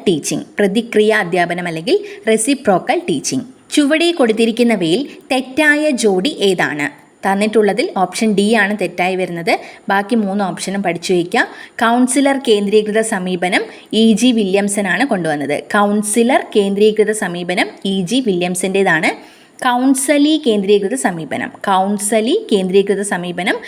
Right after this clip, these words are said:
കാൾ റോജേഴ്സ് ആണ്, കാൾ റോജേഴ്സ്. മനോവിശ്ലേഷണ കൗൺസിലിംഗ് സമീപനം സിഗ്മണ്ട് ഫ്രോയിഡിൻ്റേതാണ്. മനോവിശ്ലേഷണ കൗൺസിലിംഗ് സമീപനം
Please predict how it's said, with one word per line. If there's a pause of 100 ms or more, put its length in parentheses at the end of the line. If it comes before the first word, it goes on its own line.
(260)
കാൾ (120)
റോജേഴ്സ്
ആണ്, (140)
കാൾ
റോജേഴ്സ്. (460)
മനോവിശ്ലേഷണ (180)
കൗൺസിലിംഗ്
സമീപനം (360)
സിഗ്മണ്ട്
ഫ്രോയിഡിൻ്റേതാണ്.
മനോവിശ്ലേഷണ (420)
കൗൺസിലിംഗ്
സമീപനം